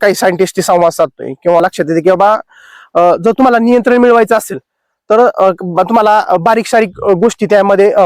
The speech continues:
फॉलो कराव्या लागतील. महत्वाचा विषय लक्षात घ्या की या, अ, की-, या फ्लायवरती, ह्या मिच फ्लायवरती कोणत्याही प्रकारचा मार्केटमध्ये आतापर्यंत लूर उपलब्ध नाही,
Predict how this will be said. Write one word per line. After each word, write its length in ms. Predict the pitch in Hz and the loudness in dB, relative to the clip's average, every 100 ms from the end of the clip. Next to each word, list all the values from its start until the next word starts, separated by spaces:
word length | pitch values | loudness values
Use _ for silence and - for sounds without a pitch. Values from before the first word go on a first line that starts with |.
| - | 0
फॉलो 220 | 208 190 | 0 0
कराव्या 260 | 170 170 151 | 0 0 0
लागतील. 280 | 143 - 165 _ _ - - - | -2 -6 -12 _ _ -20 -20 -4
महत्वाचा 360 | 226 247 240 254 | -2 0 2 2
विषय 200 | - 247 | 2 0
लक्षात 280 | 254 254 | 0 -2
घ्या 160 | 196 233 - | 0 0 0
की 220 | 240 247 - _ _ _ _ _ _ _ _ - 180 | 0 0 -2 _ _ _ _ _ _ _ _ -8 0
या, 440 | 220 220 220 - - | 2 4 2 -2 -4
अ, 120 | 165 | -2
की-, 500 | 170 - 226 196 170 | -2 0 0 2 2
या 80 | 190 | 0
फ्लायवरती, 520 | 202 214 202 170 135 | 0 0 2 0 -4
ह्या 180 | 131 156 | -6 -2
मिच 160 | 202 208 | -2 -2
फ्लायवरती 540 | 202 185 170 160 160 - _ _ _ _ _ - | 0 2 0 -2 -6 -8 _ _ _ _ _ -2
कोणत्याही 340 | 233 233 240 | 0 2 2
प्रकारचा 540 | 240 240 226 214 233 220 | 2 -2 -2 0 -2 0
मार्केटमध्ये 580 | 214 220 - 233 233 226 | 0 0 0 0 2 2
आतापर्यंत 440 | 202 - 214 214 208 | 0 -2 0 0 2
लूर 240 | 214 233 | 2 2
उपलब्ध 340 | 226 208 208 185 | 2 0 0 2
नाही, 200 | 185 | 0